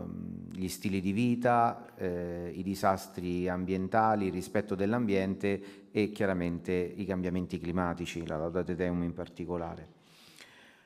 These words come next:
Allora, vorrei utilizzare la parabola della Laudate Deum per, eh, affrontare il tema del cambiamento di mentalità e dare un piccolo contributo.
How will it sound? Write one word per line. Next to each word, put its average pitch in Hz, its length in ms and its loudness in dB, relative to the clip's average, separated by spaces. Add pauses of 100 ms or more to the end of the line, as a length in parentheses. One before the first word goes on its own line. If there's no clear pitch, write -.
(160)
Allora, 120 640 8 (1040)
vorrei 127 460 6
utilizzare 123 880 4
la 104 160 6
parabola 107 680 6
della 95 220 0
Laudate 98 440 0
Deum 117 840 2
per, 131 400 0 (760)
eh, 98 420 0 (340)
affrontare 117 880 4
il 90 200 -4
tema 95 280 0
del 90 160 -4
cambiamento 92 560 -2
di 90 120 -4
mentalità 98 680 2
e 104 100 -6
dare 98 220 2
un 95 140 2
piccolo 95 400 -2
contributo. 82 760 -6